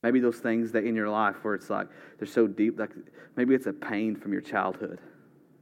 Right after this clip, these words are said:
Maybe it's a pain from your childhood where you're like, "You know what? That has affected my whole life. It's the reason I am the way I am now." And it may be that God's calling you to, to uproot that and tear it down.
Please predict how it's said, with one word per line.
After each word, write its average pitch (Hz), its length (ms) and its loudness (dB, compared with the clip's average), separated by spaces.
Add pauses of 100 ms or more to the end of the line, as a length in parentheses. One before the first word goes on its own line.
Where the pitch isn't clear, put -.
(1700)
Maybe 127 160 4
it's - 320 -10
a 107 140 -4
pain 117 220 -4
from 107 120 -4
your 95 80 -4
childhood 107 420 -2
where 101 80 -2
you're 101 140 -2
like, 95 300 -6
"You 101 60 -6
know 104 100 -4
what? 101 220 -4 (220)
That 120 140 2
has 107 160 -2
affected 101 460 -4
my 104 200 -2
whole 95 220 -4
life. 101 400 -2 (320)
It's - 140 -6
the 107 80 -6
reason 113 240 6
I 104 100 -2
am 107 160 0
the 98 80 -4
way 104 240 -2
I 104 100 -6
am 101 160 -6
now." 107 260 -2 (280)
And 110 80 0
it 117 80 2
may 123 160 0
be 123 160 2
that 104 160 -4
God's 110 260 -2
calling 101 380 -4
you 101 180 -2
to, - 160 -12 (140)
to 98 260 -6
uproot 117 440 -2
that 101 200 -4
and 101 160 -14
tear 101 180 -4
it - 120 -8
down. 98 320 -10